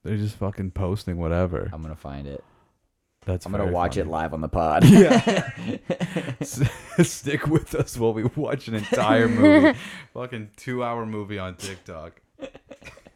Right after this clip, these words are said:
Speaker 2: All right, what else you got?
Speaker 1: <laughs> Holy shit. Uh, I got something that I've never considered before. So,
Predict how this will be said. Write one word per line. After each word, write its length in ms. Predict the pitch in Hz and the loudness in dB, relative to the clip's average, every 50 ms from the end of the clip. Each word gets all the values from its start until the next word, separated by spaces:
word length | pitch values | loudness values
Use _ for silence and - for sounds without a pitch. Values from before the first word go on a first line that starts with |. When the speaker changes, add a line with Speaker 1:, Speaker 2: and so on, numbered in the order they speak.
| _ - _ - _ _ _ _ _ _ - - - 170 170 - | _ -20 _ -20 _ _ _ _ _ _ -20 -18 -18 -16 -10 -4
Speaker 2:
All 100 | - 117 | -2 0
right, 100 | 107 104 | 0 0
what 180 | 101 104 107 104 | 0 0 2 2
else 220 | 104 113 104 - | 2 2 2 0
you 120 | 107 104 95 | -4 -6 -2
got? 320 | 98 95 92 92 92 92 - 143 - 226 196 180 - - - | 0 2 2 2 2 0 0 2 4 4 4 4 0 -4 -4
Speaker 1:
<laughs> 240 | - 190 147 - - _ _ _ - - - - - - 196 220 226 233 233 233 233 220 190 _ _ - | -4 -4 -4 -4 -10 _ _ _ -20 -20 -20 -20 -20 -20 -20 -20 -20 -20 -20 -20 -20 -20 -20 _ _ -14
Holy 300 | 110 104 104 101 98 92 | -10 -8 -6 -4 -4 -4
shit. 420 | 87 - - 104 98 95 - - - | -4 -4 -2 0 2 0 0 -2 -2
Uh, 320 | - 113 120 120 117 117 113 | 0 2 4 6 6 6 4
I 160 | - 113 120 | 6 4 4
got 220 | 131 156 165 156 - | 6 6 4 4 4
something 300 | - 117 107 104 104 98 | 2 2 2 2 2 0
that 100 | 98 92 | 0 0
I've 120 | 87 85 87 | 0 0 0
never 360 | 98 95 98 110 117 123 123 | 0 2 2 2 2 0 -2
considered 540 | - - 107 95 - - 87 82 82 80 80 | -2 -2 -2 -2 -4 -8 -8 -8 -8 -10 -10
before. 420 | 85 82 - - 80 80 80 82 | -10 -10 -10 -10 -8 -8 -8 -8
So, 360 | 82 - - 98 95 95 87 | -8 -6 -4 -2 -2 -2 -4